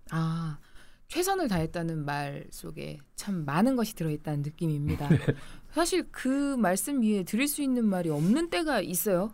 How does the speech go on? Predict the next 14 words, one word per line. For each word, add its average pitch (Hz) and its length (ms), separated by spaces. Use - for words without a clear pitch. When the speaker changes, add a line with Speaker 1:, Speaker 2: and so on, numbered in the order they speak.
Speaker 1:
그게 175 220
바로 123 140
Speaker 2:
네. 113 40
Speaker 1:
지금 104 280
이 175 40
순간이기도 175 720
하고요. 175 480
Speaker 2:
네, 131 420
나이가 156 320
드니까 151 440
아무래도 131 400
조금씩 135 1160
<laughs> - 680
더, 127 440